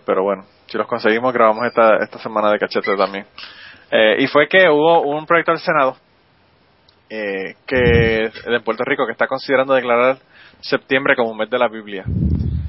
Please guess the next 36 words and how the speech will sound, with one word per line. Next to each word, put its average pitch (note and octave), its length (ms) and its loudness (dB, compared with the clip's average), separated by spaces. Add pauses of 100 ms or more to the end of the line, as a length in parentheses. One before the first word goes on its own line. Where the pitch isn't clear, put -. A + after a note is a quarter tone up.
(1160)
Y D3+ 580 2 (300)
fue D#3+ 140 2
porque G#3+ 280 0
parece F3 280 0
que F#3+ 160 -2
per-, D#3+ 240 -2 (180)
llegó C#3 220 0
un F3+ 240 -6
anormal D3+ 420 2
allí, C#3+ 180 0
¿verdad? C3+ 500 2
El, A2 260 -10 (400)
<laughs> - 440 -20
el C#3 80 0
hombre C3 200 0
se D#3 140 -4
identificó C3+ 500 0
como A#2+ 360 0
Javier A#2+ 400 2
Misael, B2 520 0 (320)
mensajero A#2+ 480 0
de C#3 120 4
Jesús. A2+ 480 -8 (360)
Llegó A2+ 880 2
a B2 120 2
la A#2 240 0
sala B2 220 0
de C3+ 80 2
prensa C#3 300 -2
de B2+ 60 2
la B2 80 2
Cámara, C#3 280 0
¿verdad? A2+ 180 0
A - 20 0
indicar B2 380 -4
que G#2 560 -6